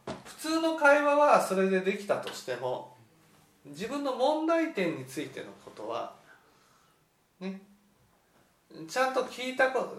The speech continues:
その相手が何を言ってるかっていうことをちゃんと聞かないといけないわけ。そのちゃんと聞くっていうこと自体、やってこ-、きてないんです。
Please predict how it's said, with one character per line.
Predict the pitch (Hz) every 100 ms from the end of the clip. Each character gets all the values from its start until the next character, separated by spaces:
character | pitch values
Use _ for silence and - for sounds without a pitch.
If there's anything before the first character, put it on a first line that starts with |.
| -
そ | 214
の | 196
相 | 202 254
手 | 277 269
が | 170
何 | 127 180 285 339 240
を | 160
言 | -
っ |
て | - - 185
る | 180
か | - 185
っ | 180 - -
て |
い | 113 107
う |
こ | - 120
と | 139
を | 117 -
ち | 214
ゃ | 262
ん | 285
と | 285
聞 | - -
か | 269
な | 302 320
い | 277
と |
い | 123
け |
な | 123
い |
わ | 101
け。 | - _ _ _ - - _ _ _ _ _ _ _
そ | - 240
の | 233
ち | - 247
ゃ | 311
ん | 330
と | 330
聞 | - - -
く | 320
っ | 320 -
て | -
い | 147
う | 131
こ | 139
と | - 160 135 - 131
自 | 185 254
体、 | 202 131 110 127 - - _ _ _ _ _ _ _ _ _ _ _ _ _ _ _ _
や | 147 147 -
っ |
て | 262
こ-、 | 254 254 190
き | -
て | 190
な | 160 156
い |
ん |
で |
す。 | 120